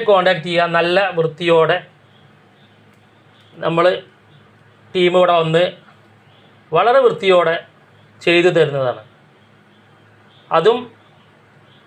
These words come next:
കുറഞ്ഞ റേറ്റിൽ, വളരെ കുറഞ്ഞ റേറ്റിൽ നമ്മുടെ ടീം അവിടെ വന്ന് വളരെ വൃത്തിയോടെ ചെയ്തു തരുന്നതാണ്. വില കുറവാണ്.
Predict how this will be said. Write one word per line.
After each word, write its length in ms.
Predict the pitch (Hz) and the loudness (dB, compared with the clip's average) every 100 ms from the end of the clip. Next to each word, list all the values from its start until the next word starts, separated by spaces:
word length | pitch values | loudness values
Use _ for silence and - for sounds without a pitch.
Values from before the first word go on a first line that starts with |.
| _ _ _ - | _ _ _ -2
കുറഞ്ഞ 380 | 190 202 214 226 240 | 0 2 2 2 2
റേറ്റിൽ, 320 | 202 151 135 107 - _ _ _ _ _ 160 | 0 -2 -8 -10 -20 _ _ _ _ _ -2
വളരെ 280 | 170 202 220 220 | 0 2 0 0
കുറഞ്ഞ 280 | 208 190 202 196 | 0 2 2 2
റേറ്റിൽ 280 | 165 170 185 226 _ _ _ _ _ _ 165 | 0 -4 -6 -8 _ _ _ _ _ _ -4
നമ്മുടെ 220 | 170 175 175 | -2 -2 -2
ടീം 160 | 170 170 | -2 0
അവിടെ 140 | 165 165 | 0 0
വന്ന് 200 | 160 190 214 _ _ _ _ _ _ _ _ 147 | 0 -4 -4 _ _ _ _ _ _ _ _ -2
വളരെ 240 | 170 220 240 | 0 2 2
വൃത്തിയോടെ 540 | 220 208 196 180 180 185 - _ _ _ _ _ - | 0 0 2 2 0 -4 -14 _ _ _ _ _ -8
ചെയ്തു 240 | 175 170 175 | -4 0 0
തരുന്നതാണ്. 440 | 170 156 156 143 123 - _ _ _ _ _ _ _ _ _ _ _ _ _ _ _ _ _ _ _ _ _ _ - | 0 0 0 -2 -4 -16 _ _ _ _ _ _ _ _ _ _ _ _ _ _ _ _ _ _ _ _ _ _ -2
വില 140 | 190 226 | 0 4
കുറവാണ്. 420 | 247 247 254 240 | 4 4 2 0